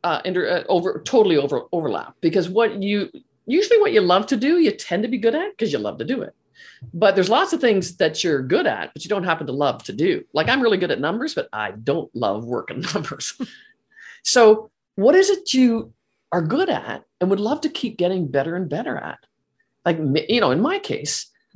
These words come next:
I love coaching and mentoring and inspiring and moti-, motivating people. And I know I'm good at it. I'm dying to keep getting better. There's no limits to how much better I can become to help people. And that's the third circle, is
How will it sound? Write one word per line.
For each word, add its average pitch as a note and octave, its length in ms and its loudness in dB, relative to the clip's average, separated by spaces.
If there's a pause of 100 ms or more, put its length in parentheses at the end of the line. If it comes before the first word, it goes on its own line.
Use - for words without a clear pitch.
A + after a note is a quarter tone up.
(100)
I D#3 80 4
love G#3+ 580 2
coaching D3+ 420 0
and A#2+ 100 -2
mentoring C3+ 340 -2
and A2 80 -4
inspiring C3 600 0
and A#2+ 140 -2
moti-, D3 320 0
motivating C#3+ 420 -2
people. - 360 -8
And G#3 100 -4
I A#3 80 0
know E4 200 2
I'm G#3 160 0
good A3+ 180 6
at B2+ 140 2
it. D#3+ 160 -4
I'm A3+ 220 -2
dying F4 380 -2
to F4+ 80 4
keep A#3 220 2
getting C3+ 260 2
better. A2 180 2
There's A3 240 -4
no C#4 120 -2
limits D#4+ 520 0
to A3 80 -10
how F#3+ 140 -4
much D#3+ 240 -6
better G3+ 500 0
I B3+ 160 -6
can - 160 -8
become - 560 -4 (640)
to - 100 0
help D#3 280 -2
people. C3 240 -2
And C3+ 80 -2
that's C3 160 -2
the D3+ 60 -4
third C3 400 0 (260)
circle, - 500 -4
is C3+ 240 -4